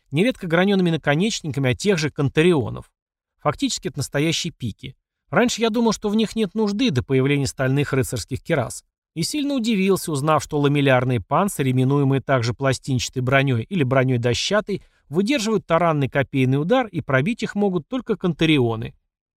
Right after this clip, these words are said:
При этом бойцы пятой и шестой шеренг держат пики обеими руками,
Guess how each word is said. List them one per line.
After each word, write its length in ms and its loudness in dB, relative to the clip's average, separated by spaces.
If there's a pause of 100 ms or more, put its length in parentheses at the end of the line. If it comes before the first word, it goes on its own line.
(680)
При 160 2
этом 280 0
бойцы 340 0
пятой 360 0
и 20 -4
шестой 400 -4
шеренг 460 0
держат 400 0
пики 260 -4
обеими 360 0
руками, 540 -2